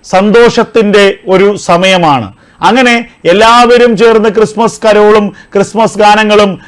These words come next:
ക്രിസ്മസിൻ്റെ സന്തോഷവും ആഘോഷിക്കുമ്പോഴാണ് ചില പുഴുക്കുത്തുകൾ എവിടെയെങ്കിലുമൊക്കെ ഇരുന്ന് പറയുന്നത് ക്രിസ്മസ് ആഘോഷിക്കാൻ പാടില്ല,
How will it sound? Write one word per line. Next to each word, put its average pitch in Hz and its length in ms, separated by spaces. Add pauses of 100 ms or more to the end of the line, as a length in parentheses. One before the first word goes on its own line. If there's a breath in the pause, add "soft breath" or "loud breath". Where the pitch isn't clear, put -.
ക്രിസ്മസിൻ്റെ 202 480
സന്തോഷവും 202 580
ആഘോഷിക്കുമ്പോഴാണ് 190 960 (320 loud breath)
ചില 185 180
പുഴുക്കുത്തുകൾ 202 1080 (240 loud breath)
എവിടെയെങ്കിലുമൊക്കെ 202 840
ഇരുന്ന് 190 260
പറയുന്നത് 180 720
ക്രിസ്മസ് - 720
ആഘോഷിക്കാൻ 180 640
പാടില്ല, 175 600